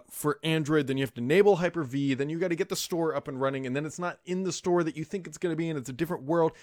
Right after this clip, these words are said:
and then you can sideload things 'cause there's not a whole lot of things in the Amazon App Store, and it's a pretty messy and honestly somewhat slow process. I've played around with it a little bit.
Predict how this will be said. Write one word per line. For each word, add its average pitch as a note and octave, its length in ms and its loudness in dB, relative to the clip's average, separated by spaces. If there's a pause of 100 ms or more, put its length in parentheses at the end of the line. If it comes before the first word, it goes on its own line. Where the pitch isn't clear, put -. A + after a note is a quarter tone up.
(220)
and C3 80 0
then E3 80 4
you F3+ 80 -2
can C#3 140 -6
sideload F3+ 560 0
things F3+ 320 0
'cause C#3+ 140 -4
there's B2 120 -4
not E3+ 160 0
a D#3+ 60 2
whole D3+ 140 2
lot D3+ 120 2
of D3 80 -2
things C#3 300 -4
in F3+ 140 -2
the F3 120 -6
Amazon D#3 420 -4
App C#3+ 200 -8
Store, D3 260 -2 (300)
and G3 100 0
it's D#4 140 -2
a C#4 80 -4
pretty A#3+ 320 0
messy F#3 440 0
and D#3 100 -4
honestly G3 440 2
somewhat D3 460 -2
slow D3+ 320 4
process. C3 500 -2
I've A#2 140 -2
played D#3+ 180 0
around C#3+ 220 0
with B2+ 120 -4
it A#2+ 60 -4
a A2 60 -2
little D#3 180 0
bit. D#3 220 2